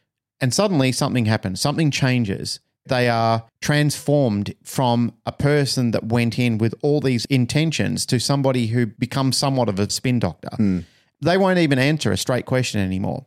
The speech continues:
Speaker 1: When's the last time you saw a politician answer a direct question?
Speaker 2: Never.
Speaker 1: Never.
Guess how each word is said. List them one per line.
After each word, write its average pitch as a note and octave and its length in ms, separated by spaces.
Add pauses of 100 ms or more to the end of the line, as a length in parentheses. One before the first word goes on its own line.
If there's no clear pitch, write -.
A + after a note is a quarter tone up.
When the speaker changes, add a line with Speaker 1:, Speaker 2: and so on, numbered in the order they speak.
Speaker 1:
When's G#3+ 260
the G#3 60
last E3 260
time D3 200
you C3+ 120
saw B2+ 380
a A2 60
politician A#2 680
answer B2 340
a G2+ 80
direct G#2+ 400
question? F2+ 540 (220)
Speaker 2:
Never. D#3 300 (120)
Speaker 1:
Never. E3 360